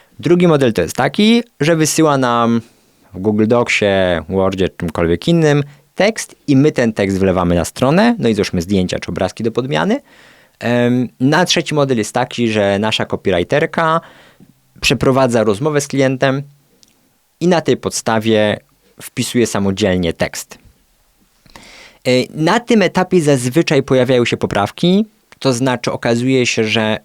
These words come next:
oczywiście my na podstawie naszego doświadczenia i też rozmów już przy ustalaniu makiety i mapy strony przewidujemy określone przestrzenie na tekst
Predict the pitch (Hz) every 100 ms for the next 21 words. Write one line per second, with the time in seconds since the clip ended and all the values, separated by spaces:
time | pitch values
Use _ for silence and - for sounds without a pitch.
0 | - 135 123 120 113 - - 101 98 104
1 | 110 - 151 - 175 143 120 95 90 -
2 | - 101 101 95 90 - - - 95 87
3 | - - 87 87 - 104 - 92 90 87
4 | 87 - 90 90 85 82 92 - 170 151
5 | 143 143 - - - _ - - 90 -
6 | _ - 135 123 135 139 135 120 - 110
7 | - 123 117 113 107 - 110 - - -
8 | 110 92 82 - 143 - -